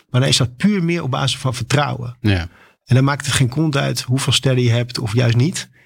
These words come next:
Speaker 1: Ehm, als jij zegt dat je dat vertrouwen in de persoon hebt,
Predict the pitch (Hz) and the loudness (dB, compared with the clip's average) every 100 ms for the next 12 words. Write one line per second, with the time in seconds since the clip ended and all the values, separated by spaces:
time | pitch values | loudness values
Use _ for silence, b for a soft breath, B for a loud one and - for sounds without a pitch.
0 | b b _ 131 123 123 120 120 117 _ | b b _ 0 2 2 2 -2 -6 _
1 | _ _ _ - 139 147 - 160 - 123 | _ _ _ -2 2 2 0 -2 -2 -2
2 | 135 120 - - 151 151 139 131 - 120 | -2 -2 -4 0 0 0 -2 -2 0 0
3 | 120 127 123 123 123 147 147 117 123 - | 0 -2 -2 0 0 2 2 2 0 -6